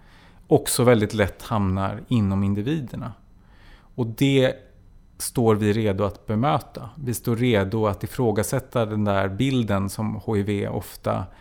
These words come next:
skapar hos människor i sin identitet. Så vi hjälper dem inte bara med att få veta om de har H I V eller inte, utan vi hjälper dem som också får veta att de har H I V, eh,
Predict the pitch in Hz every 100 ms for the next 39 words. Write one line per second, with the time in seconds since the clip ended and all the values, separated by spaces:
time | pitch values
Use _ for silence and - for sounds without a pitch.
0 | - - - - 131 95 - 131 104 104
1 | 117 - - 107 - 107 101 90 107 107
2 | - 104 101 101 104 - 143 - - -
3 | - - - - - - - - 123 117
4 | 120 123 - 127 156 151 - 131 120 98
5 | 98 104 98 101 101 101 107 110 - -
6 | 107 - 107 113 95 - 127 120 107 101
7 | 98 98 98 101 101 98 - 113 117 104
8 | 107 113 117 120 113 120 104 95 98 110
9 | 147 - - 107 101 - 107 107 107 98
10 | 104 - 107 143 139 120 120 104 - 110
11 | - - - - - - 107 101 98 101